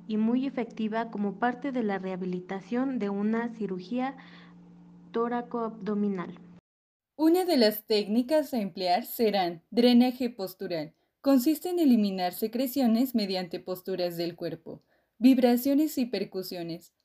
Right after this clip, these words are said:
Speaker 2: eliminación de las secreciones mecánicamente mediante leves golpes en la caja torácica, dirigir la tos, educar al paciente a utilizar bien la tos como mecanismo para eliminar las secreciones, y ejercicios respiratorios,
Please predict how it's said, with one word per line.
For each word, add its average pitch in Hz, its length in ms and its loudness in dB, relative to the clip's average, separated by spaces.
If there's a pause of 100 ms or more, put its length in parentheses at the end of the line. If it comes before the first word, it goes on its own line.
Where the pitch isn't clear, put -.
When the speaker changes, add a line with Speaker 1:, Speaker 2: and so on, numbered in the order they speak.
(160)
Speaker 2:
eliminación 277 640 4
de 339 80 0
las 349 180 -2
secreciones 190 680 -4
mecánicamente 202 960 2
mediante 190 720 0
leves 190 440 2
golpes 233 540 0
en 214 140 -2
la 180 160 -2
caja 175 340 -4
torácica, 202 720 -2 (580)
dirigir 269 540 4
la 285 240 2
tos, 175 400 -4
educar 285 420 0
al 359 120 0
paciente 202 500 0
a 254 40 0
utilizar 196 520 0
bien 285 240 4
la 339 160 2
tos 214 300 -2
como 277 180 0
mecanismo 208 680 -2
para 233 180 2
eliminar 226 500 2
las 233 200 0
secreciones, 175 760 -8 (400)
y 262 140 6
ejercicios 240 560 2
respiratorios, 226 880 -2